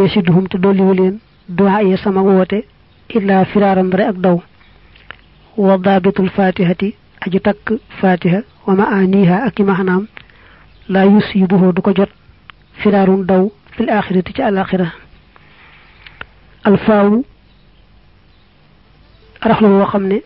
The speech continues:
am na tomb, waaye ñëwul ci biir Fatiha, ndax alfaawu day dugg ci baatub alfiraaru bi fi ak daw.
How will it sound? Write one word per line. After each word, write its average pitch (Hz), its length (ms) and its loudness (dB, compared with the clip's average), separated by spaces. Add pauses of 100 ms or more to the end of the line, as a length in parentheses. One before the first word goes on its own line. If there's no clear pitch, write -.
am 202 160 -2
na 196 80 -2
tomb, 185 280 0 (640)
waaye 196 200 0
ñëwul 202 340 4
ci 202 120 -2
biir 202 260 0
Fatiha, 190 500 -2 (280)
ndax 185 220 -2 (1200)
alfaawu 196 520 2
day 208 140 2
dugg 196 280 0
ci 190 180 -4 (1800)
baatub 190 380 0 (280)
alfiraaru 202 680 2
bi 185 140 2
fi 208 140 0
ak 254 120 -4
daw. 185 240 0